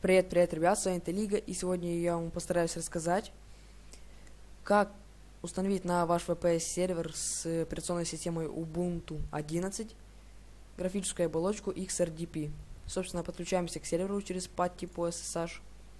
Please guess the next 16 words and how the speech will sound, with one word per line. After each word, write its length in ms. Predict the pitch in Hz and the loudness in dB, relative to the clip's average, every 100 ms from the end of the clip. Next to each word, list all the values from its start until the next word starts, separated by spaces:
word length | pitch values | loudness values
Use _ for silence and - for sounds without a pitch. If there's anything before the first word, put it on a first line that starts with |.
| - - | -18 -12
Далее 240 | - 180 165 | 0 4 4
логинимся, 580 | 160 170 214 208 208 208 | 2 0 0 0 -2 -2
и, 540 | - 190 202 190 180 180 - - - - - - | -4 -2 -2 -2 -4 -6 -10 -16 -20 -20 -18 -12
собственно, 300 | 180 190 175 | -8 -2 0
вам 260 | 175 196 | 2 2
надо 200 | 180 180 | 2 0
ввести 280 | 175 170 - | 0 -4 -4
некоторые 360 | 175 170 - 180 | -4 -4 -2 -2
команды, 380 | 185 175 165 151 | 0 0 0 -4
которые 280 | 156 160 | -2 -2
будут 200 | 156 160 | -2 -4
в 20 | 156 | -4
описании 400 | 156 151 175 175 | -6 -4 -2 -2
под 140 | 165 | -2
этим 180 | 160 156 | -4 -2
роликом. 320 | 156 151 151 | -4 -6 -10